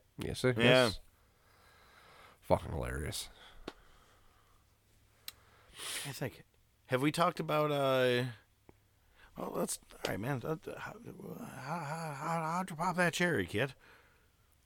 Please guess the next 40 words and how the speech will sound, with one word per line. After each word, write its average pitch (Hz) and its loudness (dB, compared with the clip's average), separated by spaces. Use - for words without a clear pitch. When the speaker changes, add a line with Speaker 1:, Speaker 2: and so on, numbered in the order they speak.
Speaker 1:
Wow, 117 12
you 120 12
actually 123 12
wanna 117 12
circle 123 12
back 107 12
and 104 6
get, 113 12
like, 98 10
my 98 12
breaking 98 10
my 95 12
virginity 95 8
story? 147 12
No, 131 12
I 139 12
think 147 12
I'm 104 12
good 120 12
with 85 10
that. 87 10
I'll 98 12
save 95 10
that 95 10
for 92 4
the 92 10
therapist. 120 12
Thank 90 4
you - -2
very 85 6
much. 95 4
<laughs> - -8
Speaker 2:
Mine, 359 10
it 151 2
wasn't 175 8
so 139 6
bad. 123 8
Speaker 1:
<laughs> - 10
Why? 87 6
Speaker 2:
The 87 10